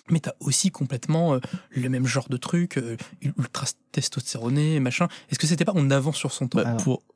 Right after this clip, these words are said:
Speaker 3: Oh, oh.
Speaker 2: Ouais, je te remercie.
Speaker 3: Vas-y.
Speaker 2: <laughs> Je prends la parole. Non, c'était pour rebondir, effectivement, ce que je voulais rajouter, euh, avant que tu poses cette question-là. Enfin, c'est, tout est lié, hein.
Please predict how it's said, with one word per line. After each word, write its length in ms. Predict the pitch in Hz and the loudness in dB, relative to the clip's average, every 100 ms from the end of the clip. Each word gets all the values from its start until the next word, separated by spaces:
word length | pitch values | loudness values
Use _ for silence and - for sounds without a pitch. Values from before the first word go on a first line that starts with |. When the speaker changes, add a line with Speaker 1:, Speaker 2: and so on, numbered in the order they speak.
| _ _ _ _ | _ _ _ _
Speaker 3:
Oh, 100 | - - | -6 -4
oh. 80 | 131 | -2
Speaker 2:
Ouais, 120 | 180 - - | -2 -2 -6
je 120 | - | 2
te 60 | - | 4
remercie. 260 | 95 98 196 - - 139 | 4 0 -4 -6 0 6
Speaker 3:
Vas-y. 300 | 202 - 175 - | 6 8 6 6
Speaker 2:
<laughs> 40 | 156 | 4
Je 120 | 143 | 4
prends 180 | 127 107 | 4 2
la 60 | 92 | 0
parole. 180 | 170 175 - - | -4 -6 -10 4
Non, 160 | 165 180 | 6 6
c'était 220 | - 139 | 6 4
pour 200 | 139 131 | 4 4
rebondir, 380 | 131 135 143 147 | 4 4 4 4
effectivement, 420 | 131 120 131 143 | 2 0 2 2
ce 60 | - | 2
que 100 | 113 | 0
je 40 | |
voulais 140 | 107 | 2
rajouter, 480 | 101 98 104 127 127 | 2 2 0 0 2
euh, 100 | 104 - - - - | 2 -2 -10 -14 -4
avant 180 | - 104 | 0 0
que 60 | |
tu 80 | - | -2
poses 220 | - 110 | -2 0
cette 160 | 104 95 | 0 0
question-là. 340 | 101 - 120 | 0 2 2
Enfin, 200 | 131 87 | 2 2
c'est, 140 | 85 78 | -2 -4
tout 140 | - - | -4 0
est 40 | |
lié, 240 | 98 127 | 4 4
hein. 100 | 123 | 4